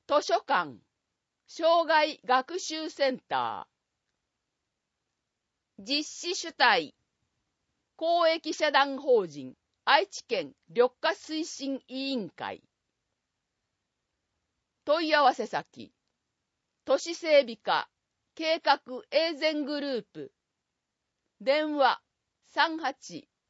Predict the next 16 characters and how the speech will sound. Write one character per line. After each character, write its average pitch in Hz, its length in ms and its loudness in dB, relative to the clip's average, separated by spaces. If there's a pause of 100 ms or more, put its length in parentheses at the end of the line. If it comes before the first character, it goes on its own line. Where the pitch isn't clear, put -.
(160)
五 294 280 4
八 214 360 -6
一 226 320 -14
四。 175 260 -2 (3250)
八、 269 560 -4 (960)
ア 262 180 6
ダ 359 180 6
プ 359 180 -12
ト 320 200 4
プ 330 180 -8
ロ 320 220 6
グ 311 160 -6
ラ 262 220 8
ム、 196 300 -8 (960)
公 320 320 4
園、 294 380 4